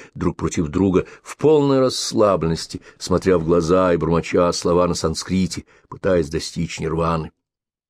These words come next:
О том, как они ускользали от чужих взглядов, затаившись среди кустарника в саду, неистово отдаваясь друг другу.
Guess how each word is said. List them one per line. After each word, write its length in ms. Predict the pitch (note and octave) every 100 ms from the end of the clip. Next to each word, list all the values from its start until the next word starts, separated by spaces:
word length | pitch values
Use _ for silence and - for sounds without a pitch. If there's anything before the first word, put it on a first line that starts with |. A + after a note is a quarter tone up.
| _ -
О 120 | G2
том, 280 | - F#2 E2+
как 220 | E2+ F#2+
они 260 | F#2+ G2 - _ _ _
ускользали 800 | F#2+ F#2 - G#2 F#2+ F2 C#3+ C#3+
от 120 | C#3
чужих 360 | - C#3 C#3+ C3+
взглядов, 680 | A#2+ - D#3 B2 D#2+ - - - _
затаившись 680 | - G#2 F2+ A#2+ C3 G2+ -
среди 240 | - F2 F2+
кустарника 800 | G2 - - F#3 D3+ D3 E3+
в 40 | -
саду, 320 | G#2+ G#2 F#2 - -
неистово 800 | F2 A#2+ C3+ A#2 - - F#2+ E2+ _ -
отдаваясь 640 | E2+ D#2 F2+ F2 E2+ D2+
друг 180 | D2+ D2
другу. 300 | D#2 C#2+